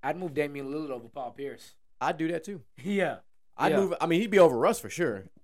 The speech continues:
Speaker 1: He's definitely over Russ. I have no, I have no problem with Russ making this list, by
Speaker 2: No,
Speaker 1: the
Speaker 2: I
Speaker 1: way.
Speaker 2: don't either.
Speaker 1: Yeah.
Speaker 2: I, I have zero problem with it, I, but I also don't think he's,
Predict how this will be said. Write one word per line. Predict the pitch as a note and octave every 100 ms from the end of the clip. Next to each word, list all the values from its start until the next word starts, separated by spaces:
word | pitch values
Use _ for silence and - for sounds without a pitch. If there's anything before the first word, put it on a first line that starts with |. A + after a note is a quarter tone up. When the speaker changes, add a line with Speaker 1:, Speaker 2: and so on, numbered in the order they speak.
| -
Speaker 1:
He's | F3 D3+
definitely | E3 D3+ C#3+
over | C3 B2
Russ. | A#2+ G#2+ - - - - -
I | B3+
have | C#4+ D4
no, | C#4+ A#3
I | A3+ C4
have | D#4
no | C#4+
problem | B3 B3 G3+
with | F3
Russ | F#3
making | E3 D#3+ D3+
this | C#3
list, | D#3 D3+
by | B3+
Speaker 2:
No, |
Speaker 1:
the | D#3+
Speaker 2:
I | B2+
Speaker 1:
way. | G3
Speaker 2:
don't | G#3
either. | A#3 C#3 - -
Speaker 1:
Yeah. | D#3 D#3 G#2+ - - -
Speaker 2:
I, | D3
I | A2 F3
have | C3+
zero | C3+ A3 G#3
problem | F#3+ G#3
with | D3+
it, | B2
I, | C#3
but | C#3 C#3
I |
also | D3+ E3
don't | D3 B2+
think | C#3 B2+
he's, | B2 A2